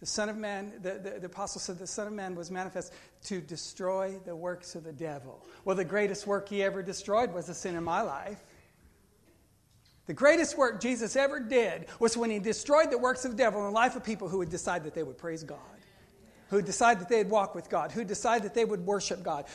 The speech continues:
who decide that they would respond to God and to receive him. And so he's, um, "You decide you're gonna walk with me,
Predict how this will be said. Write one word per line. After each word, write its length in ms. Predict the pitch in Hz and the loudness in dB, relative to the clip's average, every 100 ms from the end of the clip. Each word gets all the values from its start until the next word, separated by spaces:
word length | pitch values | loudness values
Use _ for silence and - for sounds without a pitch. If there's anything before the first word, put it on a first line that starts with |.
| - | -2
who 100 | 247 | 0
decide 400 | 226 240 240 214 | 2 6 6 4
that 80 | 214 | 2
they 100 | 220 | 2
would 160 | 208 | 0
respond 460 | 202 - - 220 202 | -2 -2 0 0 0
to 100 | 175 | -2
God 220 | 170 170 | 0 0
and 120 | 170 | -2
to 100 | 175 | -6
receive 500 | 175 175 - 226 220 | -6 -6 -4 -4 -4
him. 220 | 160 180 - - - 226 | -4 -6 -8 -14 -4 -2
And 140 | 202 | 0
so 140 | 196 | 0
he's, 160 | 180 175 | 0 -2
um, 680 | 175 175 180 170 175 170 156 | 2 4 4 2 -2 -2 0
"You 180 | 175 294 | 4 6
decide 460 | 302 - 269 277 269 - | 6 6 6 6 4 0
you're 120 | 226 | 4
gonna 160 | 262 240 | 6 8
walk 280 | 262 277 277 | 10 8 6
with 120 | 262 | 0
me, 360 | 311 339 339 | 4 4 4